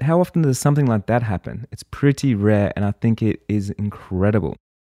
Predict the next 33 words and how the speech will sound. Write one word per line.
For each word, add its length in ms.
I 40
love 260
seeing 220
people 260
work 400
together 380
collectively 840
to 180
overcome 400
obstacles, 640
you 140
know, 200
and 280
companies 480
as 160
well, 380
instead 320
of 120
leaving 380
when 140
things 240
get 140
hard, 280
or 180
instead 260
of 120
closing 400
up 80
shop 320
when 140
things 240
get 160
hard. 360